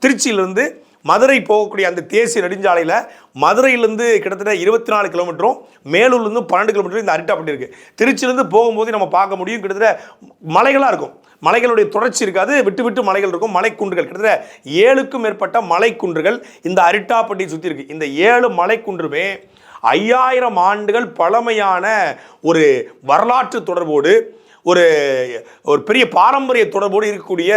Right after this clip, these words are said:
மலைக்குன்றுகள். நம்ம சாலையில போகும்போதே இந்த மலைகளை பார்க்க முடியும். அந்த மலைகளுக்கு ஒவ்வொருக்கும் ஒவ்வொரு பெயர் இருக்கு. ஒவ்வொரு பெயருக்கு பின்னாடி மிகப்பெரிய வரலாறு இருக்கு. கலிஞ்ச மலை, வயிற்றுப்பிள்ளை மலை, அகப்படான் மலை, ராமாயி மலை, குட்டமுதி மலை,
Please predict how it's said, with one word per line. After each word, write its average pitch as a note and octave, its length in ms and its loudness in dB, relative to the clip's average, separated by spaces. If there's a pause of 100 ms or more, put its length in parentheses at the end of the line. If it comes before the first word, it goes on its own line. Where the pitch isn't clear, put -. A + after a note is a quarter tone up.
(160)
மலைக்குன்றுகள். D3+ 680 -4
நம்ம F#3+ 220 2
சாலையில B3+ 600 2
போகும்போதே A#3+ 440 0
இந்த A3 200 -2
மலைகளை A3+ 340 0
பார்க்க G3 360 -2
முடியும். F3 340 -4 (320)
அந்த G#3 240 0
மலைகளுக்கு B3 460 0
ஒவ்வொருக்கும் B3 520 2
ஒவ்வொரு A3 260 2
பெயர் G3+ 260 0
இருக்கு. G#3+ 220 -6
ஒவ்வொரு A3 320 0 (240)
பெயருக்கு A#3 400 0
பின்னாடி G3 340 -4
மிகப்பெரிய G#3 480 -2
வரலாறு F#3+ 440 0
இருக்கு. A#2+ 220 -10 (380)
கலிஞ்ச A3 400 2
மலை, E3+ 260 0 (460)
வயிற்றுப்பிள்ளை G3 640 0
மலை, D3+ 240 0 (300)
அகப்படான் A#3 580 0
மலை, E3 220 -2 (300)
ராமாயி A3+ 540 0
மலை, D#3+ 240 0 (340)
குட்டமுதி G#3 520 0
மலை, D#3+ 240 0